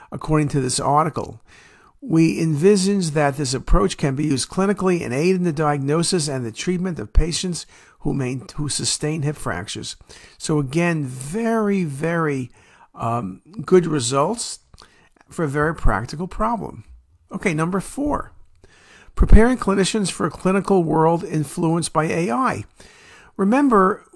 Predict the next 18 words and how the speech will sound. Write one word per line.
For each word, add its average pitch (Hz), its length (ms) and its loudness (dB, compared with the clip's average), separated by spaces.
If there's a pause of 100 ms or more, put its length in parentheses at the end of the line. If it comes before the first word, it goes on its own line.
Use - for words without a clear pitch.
(220)
pacs 208 400 6
came 170 240 2
along, 147 420 2
no 160 140 2
one 196 160 2
listened 190 360 -2
to 143 200 -2
us. 135 320 0 (340)
We 156 140 0
had 160 280 2
electronic 165 580 -2
health 165 200 -2
record 160 440 -2
systems 156 460 -4
that 131 100 -2
drove 160 320 -2
people 160 260 0
crazy, 165 640 0